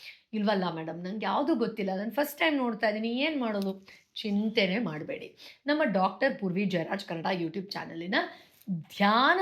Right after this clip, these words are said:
ಜ್ಯೋತಿ ಅನ್ನುವಂಥ ಒಂದು ಪ್ಲೇ ಲಿಸ್ಟೇ ಇದೆ. ಅದರಲ್ಲಿ ಬರೀ ಮೆಡಿಟೇಷನ್ನೇ ಇದೆ. ಎಷ್ಟೋ ವರ್ಷಗಳಿಂದ ನಾವು ಹೇಳ್ಕೊಟ್ಟಿರೋ ಬೇರೆ ಬೇರೆ ಧ್ಯಾನ ಕ್ರಿಯೆಗಳಿದೆ. ಅದ್ರಲ್ಲಿ ನಿಮಗೆ ತುಂಬ ಇಷ್ಟ ಆಗೋ ಯಾವ್ದಾದ್ರೂ ಒಂದು ಪ್ಲೇ ಲಿಸ್ಟಿಂದ ಆ ಮೆಡಿಟೇಷನ್ ಟ್ರ್ಯಾಕ್‌ನ ಪ್ಲೇ ಮಾಡಿ, ಅದನ್ನ ಎಂಜಾಯ್ ಮಾಡಿ.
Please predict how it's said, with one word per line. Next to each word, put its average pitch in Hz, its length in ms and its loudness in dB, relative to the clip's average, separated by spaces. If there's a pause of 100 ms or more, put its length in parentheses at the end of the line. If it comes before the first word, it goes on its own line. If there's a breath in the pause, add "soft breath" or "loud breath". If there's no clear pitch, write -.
ಜ್ಯೋತಿ 226 640 2
ಅನ್ನುವಂಥ 190 440 0
ಒಂದು 226 180 0
ಪ್ಲೇ 254 360 8
ಲಿಸ್ಟೇ 277 400 2
ಇದೆ. - 540 -6 (100)
ಅದರಲ್ಲಿ 285 200 6
ಬರೀ 220 560 4
ಮೆಡಿಟೇಷನ್ನೇ 262 760 0
ಇದೆ. 220 120 -2
ಎಷ್ಟೋ 214 420 -2
ವರ್ಷಗಳಿಂದ 214 460 -4
ನಾವು 196 180 -4
ಹೇಳ್ಕೊಟ್ಟಿರೋ 180 420 -6
ಬೇರೆ 175 160 -6
ಬೇರೆ 214 320 -2
ಧ್ಯಾನ 175 280 -10
ಕ್ರಿಯೆಗಳಿದೆ. - 720 -12 (180)
ಅದ್ರಲ್ಲಿ 262 260 0
ನಿಮಗೆ 214 320 2
ತುಂಬ 202 280 0
ಇಷ್ಟ 226 300 0
ಆಗೋ 180 240 -2
ಯಾವ್ದಾದ್ರೂ 185 480 -2
ಒಂದು 190 240 -2
ಪ್ಲೇ 185 220 -4
ಲಿಸ್ಟಿಂದ 175 420 -6 (460 loud breath)
ಆ 175 80 -4
ಮೆಡಿಟೇಷನ್ 190 600 0
ಟ್ರ್ಯಾಕ್‌ನ - 340 -6
ಪ್ಲೇ 185 240 -4
ಮಾಡಿ, 170 300 -6
ಅದನ್ನ 233 180 -4
ಎಂಜಾಯ್ 170 540 -2
ಮಾಡಿ. - 320 -14